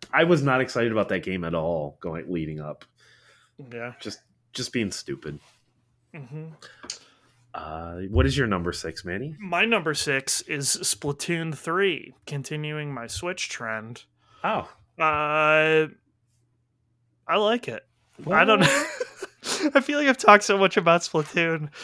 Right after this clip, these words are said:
Speaker 2: that I, I don't know. I, Splatoon three, the, we, we have talked at length about
Speaker 1: Mm-hmm.
Speaker 2: across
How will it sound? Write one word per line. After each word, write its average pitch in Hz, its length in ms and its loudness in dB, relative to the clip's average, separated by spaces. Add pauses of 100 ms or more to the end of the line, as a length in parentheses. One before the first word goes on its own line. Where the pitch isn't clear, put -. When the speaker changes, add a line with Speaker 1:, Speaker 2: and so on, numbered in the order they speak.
(280)
Speaker 2:
that 143 260 2
I, 135 360 -2 (640)
I 127 140 -4
don't 127 160 -4
know. 120 320 -4
I, 143 180 6
Splatoon 190 500 0
three, 196 380 0
the, 160 240 -10
we, 160 240 -6
we 151 140 -2
have 139 180 -6 (420)
talked 139 380 0
at 123 320 -4
length 127 300 -10
about 120 420 2
Speaker 1:
Mm-hmm. 117 300 -4
Speaker 2:
across 123 340 -6